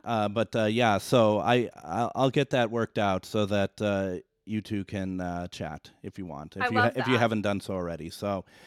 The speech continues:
Speaker 1: yeah, absolutely. Um, and then we just have a couple minutes left.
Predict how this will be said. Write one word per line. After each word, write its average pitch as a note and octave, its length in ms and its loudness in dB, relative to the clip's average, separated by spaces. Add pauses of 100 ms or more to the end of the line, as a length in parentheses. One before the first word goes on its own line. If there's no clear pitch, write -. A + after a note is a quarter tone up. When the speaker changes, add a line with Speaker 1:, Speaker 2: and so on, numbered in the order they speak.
(200)
Speaker 1:
yeah, G2+ 240 -2 (160)
absolutely. G2+ 880 -6
Um, G2+ 380 2 (320)
and C3 120 4
then C3 180 8
we C#3 60 4
just C#3+ 160 -2
have D3 140 4
a B2+ 40 -6
couple C#3 220 -2
minutes A#2+ 340 0
left. A#2+ 360 2